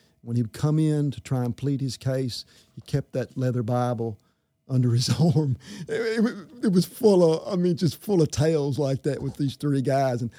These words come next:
I think part, I, it's, it's my opinion here,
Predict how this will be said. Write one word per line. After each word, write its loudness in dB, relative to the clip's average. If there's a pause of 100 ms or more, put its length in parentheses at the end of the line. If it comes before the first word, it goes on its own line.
(120)
I 0
think 2 (640)
part, -2 (320)
I, -2
it's, 0
it's 2
my 2
opinion 4
here, 0